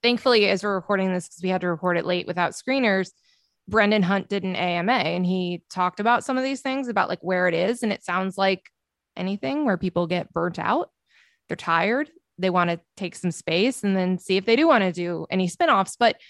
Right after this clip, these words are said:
they set it up so well with the note from Ted to Trent about that this wasn't ever just about him and that he wants to change the name of the book. But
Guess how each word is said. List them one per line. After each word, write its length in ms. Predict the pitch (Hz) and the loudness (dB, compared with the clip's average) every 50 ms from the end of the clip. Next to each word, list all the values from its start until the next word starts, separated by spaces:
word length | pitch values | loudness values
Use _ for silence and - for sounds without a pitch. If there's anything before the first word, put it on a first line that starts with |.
| _ _ _ _ _ _ | _ _ _ _ _ _
they 100 | - 302 | 0 2
set 180 | 302 - 349 339 | 4 6 4 4
it 100 | 381 349 | 6 4
up 140 | 311 - - | 2 2 0
so 220 | - - 254 240 220 | 0 0 2 2 4
well 260 | 214 226 233 240 226 | 4 4 4 4 2
with 160 | 220 196 - | 0 -4 -4
the 80 | 196 196 | -6 -4
note 360 | 190 196 202 202 202 - - _ | -2 -2 -2 -2 -2 -4 -8 _
from 160 | - 196 180 | -10 -8 -8
Ted 280 | - - 196 185 175 - | -6 -4 -4 -4 -2 -4
to 60 | 180 | -8
Trent 560 | - - - - 170 160 165 165 160 - - - - - | -10 -8 -4 -2 0 0 0 0 -2 -6 -10 -6 -2 -2
about 640 | 180 160 - 175 160 151 160 156 165 156 - - - - - _ _ _ _ _ _ _ _ _ _ | -2 0 2 2 2 4 4 4 4 2 0 -6 -12 -20 -20 _ _ _ _ _ _ _ _ _ _
that 140 | - 180 - | -8 -4 -2
this 180 | 185 175 - - | -4 -4 0 0
wasn't 320 | 175 180 175 190 180 - | 0 0 2 0 -2 -2
ever 420 | - 170 160 175 170 165 160 160 - _ _ _ _ _ 170 | -2 -2 0 0 0 0 0 -2 -6 _ _ _ _ _ -6
just 200 | 160 156 - - | -6 -4 -4 -2
about 180 | 175 214 240 233 | -2 0 2 2
him 340 | 320 311 - 185 - - _ _ - | 2 2 0 -2 -6 -10 _ _ -4
and 100 | 185 180 | -2 0
that 60 | 175 | 0
he 60 | 175 175 | 0 0
wants 240 | 175 175 165 - - | 0 -2 -2 -6 -6
to 60 | - | -4
change 200 | 180 170 160 151 | -4 -4 -2 -2
the 60 | 160 | -2
name 140 | 156 151 147 | -2 0 0
of 40 | 147 | 0
the 60 | 170 | 2
book. 220 | 175 202 - - _ | 2 2 2 2 _
But 180 | 226 208 - | 0 0 0